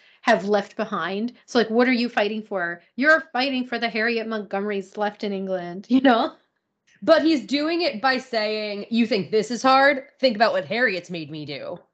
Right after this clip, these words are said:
Speaker 1: Yes. It was, I really liked it a lot. I liked
Speaker 2: Yeah.
Speaker 1: how it came out, it's not like he ever, he never tried to hide it from her, but it also just wasn't anything, like, on his mind.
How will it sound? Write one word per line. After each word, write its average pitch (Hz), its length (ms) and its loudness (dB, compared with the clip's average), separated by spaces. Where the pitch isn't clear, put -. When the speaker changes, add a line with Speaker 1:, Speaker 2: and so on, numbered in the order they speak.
Speaker 1:
Yes. 202 500 -2
It 269 160 0
was, 277 340 -2
I 240 140 2
really 214 400 -4
liked 170 260 -10
it - 220 -14
a 202 100 -4
lot. 185 800 -8
I 233 100 0
liked 233 240 0
Speaker 2:
Yeah. 269 100 -2
Speaker 1:
how 247 60 -2
it 233 100 -8
came 226 240 -10
out, 185 320 -8
it's 285 160 -10
not 494 160 0
like 440 120 -2
he 370 140 0
ever, 269 280 0
he 262 220 -2
never 269 240 0
tried 359 260 -6
to 277 60 -12
hide 196 280 -4
it - 120 -14
from 262 140 -8
her, 302 140 -4
but 254 140 -6
it 214 80 -6
also 220 300 -6
just 233 240 -14
wasn't 208 260 -6
anything, 208 280 -8
like, 202 240 -8
on 196 160 -8
his 180 180 -8
mind. 196 520 -4